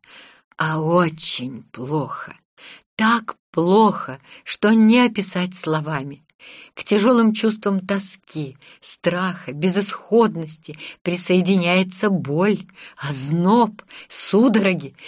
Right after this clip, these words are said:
Становится трудно дышать, невозможно есть и спать. Это значит, внутри организма начался полный разброд и хаос.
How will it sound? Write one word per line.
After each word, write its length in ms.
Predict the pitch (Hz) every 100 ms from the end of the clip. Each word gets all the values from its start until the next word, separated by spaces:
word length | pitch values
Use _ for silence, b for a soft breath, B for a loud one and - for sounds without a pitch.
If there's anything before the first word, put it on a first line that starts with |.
| B
Становится 640 | - - 220 254 233 -
трудно 560 | 220 226 254 285 185 185
дышать, 640 | 165 165 - 226 262 - B B -
невозможно 1000 | 196 262 277 277 196 220 233 208 156 165
есть 720 | 160 156 226 226 - - -
и 100 | 190
спать. 760 | - - - 123 107 _ - -
Это 300 | - 220 233
значит, 640 | 190 214 254 285 - 156 - B B
внутри 500 | 165 202 233 247 262
организма 800 | 226 190 208 214 277 202 165 156 B -
начался 560 | 190 202 214 - 220 214 -
полный 480 | 262 302 277 202 185
разброд 600 | 185 170 160 196 240 -
и 120 | - 185
хаос. 580 | - 165 156 - -